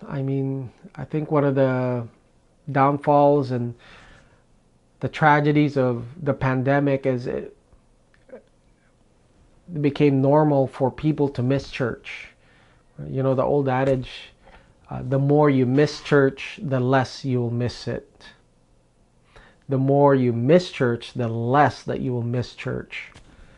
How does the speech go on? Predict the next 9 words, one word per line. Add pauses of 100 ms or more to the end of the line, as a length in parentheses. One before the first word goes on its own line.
(920)
Where
it
becomes,
uh,
a
habit. (260)
So
could
you